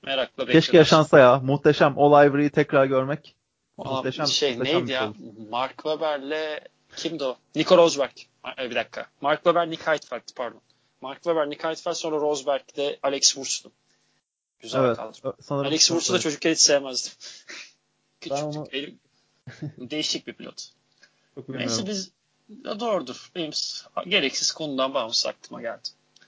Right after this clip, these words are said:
Speaker 1: <laughs> O zaman Red Bull'a mı değinelim diyorsun?
Speaker 2: Aynen. Bence Red Bull vakti geldi.
Speaker 1: Red Bull'la ilgili iki şey var. Önce Gasly'ye dair ekleyeceklerimi ekleyeyim. Sonra da senin de fikrini alalım. Pierre Gasly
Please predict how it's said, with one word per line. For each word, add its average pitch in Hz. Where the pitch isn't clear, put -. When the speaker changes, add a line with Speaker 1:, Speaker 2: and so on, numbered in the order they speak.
Speaker 1:
<laughs> -
O 170
zaman 170
Red 202
Bull'a 208
mı 143
değinelim 117
diyorsun? -
Speaker 2:
Aynen. 160
Bence 127
Red 135
Bull 135
vakti 123
geldi. 131
Speaker 1:
Red 196
Bull'la 196
ilgili 185
iki -
şey 131
var. 185
Önce 180
Gasly'ye 185
dair 165
ekleyeceklerimi 165
ekleyeyim. 175
Sonra 151
da 147
senin 143
de 123
fikrini -
alalım. 113
Pierre 180
Gasly 220